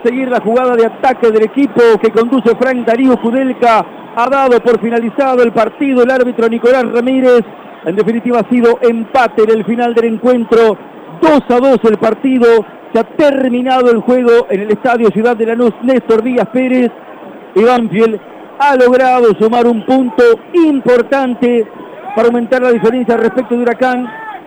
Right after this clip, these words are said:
para no perder un clásico en un contexto que le venía por demás desfavorable, planteado antes del inicio del encuentro, y estuvo dos veces en ventaja Banfield, y quiso ganarlo con sus posibilidades,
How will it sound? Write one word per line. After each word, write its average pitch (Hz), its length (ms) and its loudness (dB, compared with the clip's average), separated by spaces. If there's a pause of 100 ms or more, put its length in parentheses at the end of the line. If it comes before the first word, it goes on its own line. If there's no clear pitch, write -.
(120)
para 254 200 -2
no 285 160 0
perder 262 340 0
un 240 80 -2
clásico 240 720 0 (680)
en 262 160 2
un 285 120 0
contexto 254 500 0
que 226 80 2
le 226 280 2
venía 254 280 0
por 226 180 0
demás 247 300 2
desfavorable, 233 840 2
planteado 233 460 0
antes 233 240 -2
del 214 160 0
inicio 220 260 -2
del 214 140 0
encuentro, 208 600 0 (300)
y 240 80 0
estuvo 269 300 0 (100)
dos 269 160 4
veces 233 320 0
en 233 120 2
ventaja 226 420 0
Banfield, 143 540 0 (300)
y 269 100 0
quiso 269 360 0
ganarlo 208 640 0 (300)
con 240 200 2
sus 247 100 0
posibilidades, 233 840 2